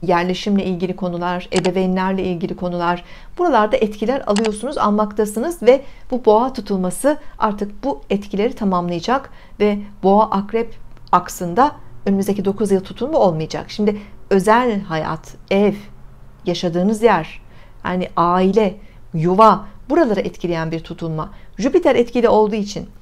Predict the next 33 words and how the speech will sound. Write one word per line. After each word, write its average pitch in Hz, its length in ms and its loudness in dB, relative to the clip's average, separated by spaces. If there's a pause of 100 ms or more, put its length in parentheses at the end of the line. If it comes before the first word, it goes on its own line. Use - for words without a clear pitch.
(160)
E, 202 120 -6
kuzey 269 320 2
yönlü 220 300 4
çalıştığı 208 360 -4
için 202 160 -6
biraz 220 200 2
sizi 214 240 -6
ileriye 214 440 2
taşıyacak, 185 600 -6 (260)
sorunları 226 480 -2
çözebilmenizi 214 720 0
sağlayan, 185 540 -2 (280)
fırsatlar 311 580 0
da 247 60 -4
çıkaran 160 440 -6
bir 165 100 -8
tutulma. 156 440 -10 (240)
Ancak 262 300 2
karşıt 233 400 0
aksta 180 520 -2 (260)
Mars'ın, 202 640 2 (240)
Merkür'ün 202 500 0
ve 175 60 0
Güneş'in 202 400 0
olması 185 400 -2
bir 240 200 -4 (200)
çelişki 233 580 -2
ve 233 120 2
çatışma 208 440 -4
da 185 60 0
yaratıyor 156 480 -4
içsel 175 440 -2
anlamda. 170 520 -2